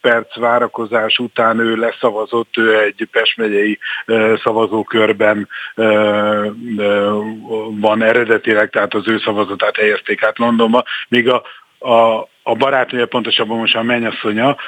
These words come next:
ő, ő egy vidéki szavazókörben, ő körülbelül egy perc alatt tudott szavazni. Nagyon gördülékenyen, nagyon flottul megy a szavazás. Londonban tanultak a négy évvel ezelőtti fiaskóból, úgy tűnik.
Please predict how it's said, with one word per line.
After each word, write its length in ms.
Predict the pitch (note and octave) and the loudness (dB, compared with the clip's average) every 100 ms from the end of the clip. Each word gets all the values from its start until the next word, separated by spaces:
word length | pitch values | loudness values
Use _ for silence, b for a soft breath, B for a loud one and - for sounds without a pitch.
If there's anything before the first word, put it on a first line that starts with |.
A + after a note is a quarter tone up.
| B | B
ő, 580 | - A#2+ A#2 A#2 A#2 A2+ - | 0 2 4 4 0 -2 -2
ő 560 | B2 A#2+ A#2+ A#2+ A#2+ | 0 4 4 4 4
egy 680 | A#2 A2+ A2 G#2+ A2+ A#2 A2+ | 4 2 0 -2 2 4 4
vidéki 420 | A#2 C3+ B2+ - - | 2 4 2 0 -2
szavazókörben, 800 | B2 A#2+ A2 A2+ - B2+ B2 B2+ | 0 2 0 0 2 2 4 4
ő 120 | B2 | 4
körülbelül 400 | - C3 B2+ B2 | 4 0 2 2
egy 120 | A#2+ | 2
perc 280 | - G#2+ - | 0 -2 0
alatt 200 | A2 G#2 | 0 0
tudott 280 | - G#2+ - | 0 -2 0
szavazni. 520 | A#2 A#2+ B2+ - C#3 B B - | 2 4 4 4 0 B B 0
Nagyon 340 | C#3 D#3 E3 | 0 2 2
gördülékenyen, 960 | D3+ D3 C#3 C3+ B2+ - B2 A#2 A#2 | 4 2 4 2 2 0 -2 0 -2
nagyon 320 | A#2 A#2+ A#2 G#2+ | -2 -2 -4 -2
flottul 460 | - B2 - A#2 | 0 0 0 -4
megy 220 | A2 A2 | -2 -2
a 140 | A2 G#2 | -2 0
szavazás. 560 | C3 B2 C3 C3+ C3 - B B B | 0 2 2 2 2 0 B B B
Londonban 920 | A#2+ B2+ A#2 A2+ A2+ A#2+ A#2 A2+ A2+ | 2 2 2 0 2 2 2 0 0
tanultak 480 | A2+ A2+ G#2+ G#2+ G#2+ | 0 0 0 -4 -4
a 60 | A2+ | -2
négy 220 | A2 G#2 | 0 0
évvel 280 | G#2 G#2 G#2 | 2 2 2
ezelőtti 440 | G2+ G#2 G#2 - | 0 -2 -4 -10
fiaskóból, 680 | - G#2 G2+ - - G#2 G#2+ | -8 -2 0 0 -2 -2 -2
úgy 140 | G2+ | -2
tűnik. 320 | - G#2 A2+ | -4 -4 -4